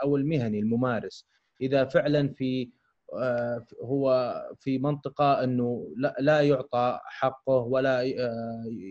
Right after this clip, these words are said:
ولا يؤخذ ب-، برأ-، برأيه بشكل، آه، كامل، فلا يمكن وضع إسقاط اللوم عليه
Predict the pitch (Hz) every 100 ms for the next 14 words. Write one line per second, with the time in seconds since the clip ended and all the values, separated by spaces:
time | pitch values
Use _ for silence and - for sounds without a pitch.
0 | 95 _ _ _ _ - 139 143 135 139
1 | - - 117 117 127 101 117 120 131 123
2 | 120 113 120 123 120 123 107 110 127 120
3 | 120 107 104 104 101 101 - 123 113 95
4 | 95 _ 113 117 131 156 165 - 143 113
5 | 131 135 123 120 90 127 - 139 131 131
6 | 135 127 123 143 156